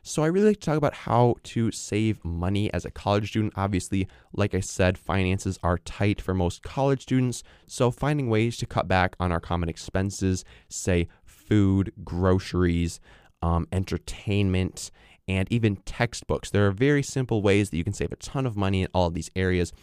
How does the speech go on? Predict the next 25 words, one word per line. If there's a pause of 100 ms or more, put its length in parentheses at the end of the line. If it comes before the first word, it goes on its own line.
(240)
and
I
really
like
sharing
what
I
am
doing (280)
with
the
people
around
me
just
so
that
they
can
benefit (260)
from
the
same
strategies
that